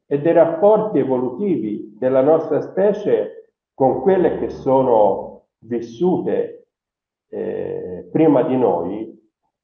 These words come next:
in passato si ricos-, eh, veniva ricostruita,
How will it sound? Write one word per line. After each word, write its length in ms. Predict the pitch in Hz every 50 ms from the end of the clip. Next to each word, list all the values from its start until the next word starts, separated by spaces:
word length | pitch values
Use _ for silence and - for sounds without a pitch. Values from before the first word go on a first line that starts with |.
| _ -
in 240 | 214 233 214 - -
passato 640 | 190 165 - - - - 113 95 - - - 139 -
si 220 | - - 220 196
ricos-, 540 | 160 165 160 160 - 190 180 180 180 180 180
eh, 260 | 156 147 147 147 143
veniva 380 | 143 160 180 202 202 165 139 123
ricostruita, 1300 | 120 123 - - 147 139 - - - 156 165 180 175 131 101 87 - - 101 - - - - - - -